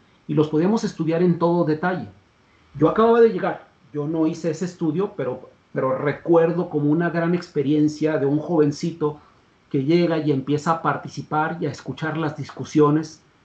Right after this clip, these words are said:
de los grandes expertos que, eh, estaban por anunciar el gran descubrimiento de oscilación de materia y antimateria. Yo me recuerdo eso como una de las experiencias más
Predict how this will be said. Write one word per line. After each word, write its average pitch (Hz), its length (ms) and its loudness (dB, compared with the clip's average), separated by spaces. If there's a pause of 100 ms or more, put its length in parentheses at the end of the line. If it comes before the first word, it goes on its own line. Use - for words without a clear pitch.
(100)
de 127 140 -6
los 117 180 -4
grandes 156 360 2
expertos - 800 -4 (320)
que, 151 340 0 (480)
eh, 151 120 -2 (500)
estaban 165 440 2
por 156 160 4
anunciar 143 640 0
el 147 140 0
gran 151 260 0
descubrimiento 139 1200 0
de 139 80 0
oscilación 131 1300 -2
de 135 100 2
materia 127 520 -2
y 120 80 -6
antimateria. 110 720 -12 (640)
Yo 147 80 0
me 156 80 4
recuerdo 135 400 -2
eso - 180 -6
como 120 160 -4
una 139 220 0
de 139 60 4
las 131 140 -2
experiencias 135 680 -2
más 139 360 -2